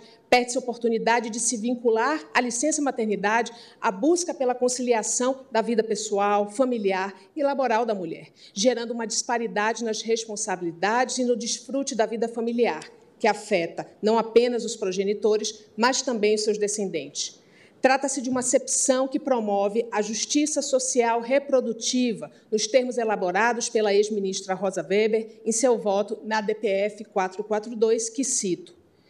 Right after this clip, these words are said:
De acordo com o arcabouço normativo e princípio lógico do direito internacional dos direitos humanos, compete ao Estado brasileiro a adoção de medidas institucionais vocacionadas à construção de um sistema de justiça social reprodutivo,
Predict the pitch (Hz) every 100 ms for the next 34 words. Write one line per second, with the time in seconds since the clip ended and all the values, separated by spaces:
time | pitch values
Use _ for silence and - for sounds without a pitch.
0 | - - 175 214 214 269 320 339 - 262
1 | 254 247 185 233 254 - 233 226 208 202
2 | - 202 180 - - 240 254 247 - 247
3 | 240 233 196 196 190 - 196 196 190 208
4 | 247 320 311 294 254 226 226 233 202 190
5 | 185 202 180 175 175 190 165 175 180 180
6 | - - _ _ 262 240 220 208 196 180
7 | - 240 277 262 262 254 233 202 196 202
8 | - - - 214 233 226 240 - 294 320
9 | 285 262 185 208 202 202 - - 349 370
10 | - - 320 - 302 208 190 185 180 190
11 | 220 226 233 - 254 214 226 269 269 262
12 | 247 247 - 226 220 269 285 277 262 240
13 | - - 262 262 233 220 220 - 262 269
14 | 254 240 226 - 202 196 226 233 240 240
15 | 240 226 208 -